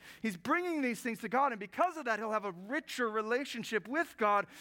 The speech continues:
when it's all said and done. 'Cause God ain't gonna let him dangle there on the end of the, of the, of the hook, right? God cares. God is gonna meet with him by the time this thing is done and help him understand a little bit more. And even what he doesn't understand becomes okay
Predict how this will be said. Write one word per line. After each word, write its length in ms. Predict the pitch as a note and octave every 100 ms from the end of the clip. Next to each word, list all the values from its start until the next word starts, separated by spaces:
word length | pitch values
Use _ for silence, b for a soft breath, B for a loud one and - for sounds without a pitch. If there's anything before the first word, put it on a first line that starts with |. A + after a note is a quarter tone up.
| B
when 160 | F#3+ A3
it's 140 | G#3+
all 140 | G3+ F#3+
said 240 | - F3+
and 120 | E3+
done. 380 | D#3+ F3+ G3+ D3 A#2+ _ b b b b b b b b -
'Cause 100 | F3
God 200 | C4 D#4
ain't 100 | C#4+
gonna 140 | B3
let 120 | B3+
him 220 | B3+ G3+ - D#3
dangle 480 | G#3+ A3 A3+ G3+ F3+
there 260 | G3 G#3+
on 140 | A3+ F#3
the 100 | F#3+
end 140 | G#3
of 100 | F#3+
the, 60 | F3+
of 260 | F3+ F#3+
the, 80 | D#3+
of 120 | F#3+
the 100 | D#3
hook, 320 | E3+ F#3 A#3+ F3+
right? 160 | A#3
God 220 | A#3+ C#4 B B B
cares. 480 | - C#4+ E4 D#4+ E3+
God 240 | A3 B3+
is 80 | B3+
gonna 220 | B3 B3
meet 420 | A3 A3 C4+ D#4
with 180 | B3+ -
him 320 | F#3 C3+ A#2+ G#2+ B B
by 100 | -
the 120 | G#3 A3+
time 240 | A#3 A#3
this 80 | G#3+
thing 160 | A3+
is 80 | G3+
done 160 | A3 G3+
and 100 | G#3
help 300 | G3 D4+ C4+
him 160 | A#3
understand 480 | A3+ A#3 G#3+ C4 C#4
a 20 |
little 180 | G#3+ A#3+
bit 140 | C4+ B3
more. 220 | C#4 B3+
And 100 | A3+
even 140 | C#4
what 100 | C4+
he 60 | C#4
doesn't 280 | D4+ D4 C#4
understand 380 | G#3+ - G#3
becomes 220 | F#3+ A3 G#3
okay 480 | - C4+ D#4 G#3+